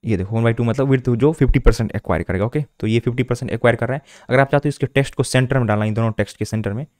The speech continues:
तब थोड़ा सा इसमें आपको थोड़ा सा ध्यान से इसको एडिट करना पड़ेगा, ठीक है? ये पहले से ही फ्लेक्स है, तो ये दोनों जो है विड्थ फिफ्टी, फिफ्टी परसेंट एक्वायर कर रहे हैं। तो इन दोनों डबल डॉट को मैं इसको यहाँ से डिलीट कर देता हूँ, एक ही साथ इन दोनों में एडिट करके।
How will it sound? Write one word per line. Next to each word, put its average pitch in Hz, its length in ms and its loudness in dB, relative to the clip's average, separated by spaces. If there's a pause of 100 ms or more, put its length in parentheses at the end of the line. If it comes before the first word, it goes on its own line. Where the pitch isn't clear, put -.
(280)
तब 104 100 -8 (120)
थोड़ा 143 220 2
सा 139 300 -8 (180)
इसमें 117 280 -8
आपको 107 220 -6
थोड़ा 120 180 -2
सा 117 100 -4
ध्यान 113 200 0
से 107 100 -6
इसको 107 180 -6
एडिट 107 220 -2
करना 101 200 -8
पड़ेगा, 101 220 -8
ठीक 117 160 -10
है? 120 100 -8 (440)
ये 113 60 -4
पहले 113 220 0
से 123 120 0
ही 120 40 0
फ्लेक्स - 360 -4
है, 127 60 -4
तो 123 80 -2
ये 123 160 4
दोनों 135 280 2
जो 131 120 0
है - 160 -6
विड्थ 123 200 2
फिफ्टी, 127 220 0
फिफ्टी 123 220 -2
परसेंट 120 320 -4
एक्वायर 117 280 0
कर - 100 -6
रहे - 140 -10
हैं। 151 80 -12 (460)
तो - 100 -20
इन 107 300 -6
दोनों 113 240 -2
डबल 113 220 4
डॉट 107 240 2
को 110 140 -2
मैं 104 160 0
इसको - 440 -6
यहाँ 110 140 -6
से - 180 -10
डिलीट 110 280 -2
कर 110 140 -4
देता 110 180 -6
हूँ, 156 220 -6
एक 113 160 -4
ही 113 80 -4
साथ 110 140 -4
इन 107 140 -2
दोनों 113 160 -2
में 113 120 -2
एडिट 113 220 -2
करके। - 220 -4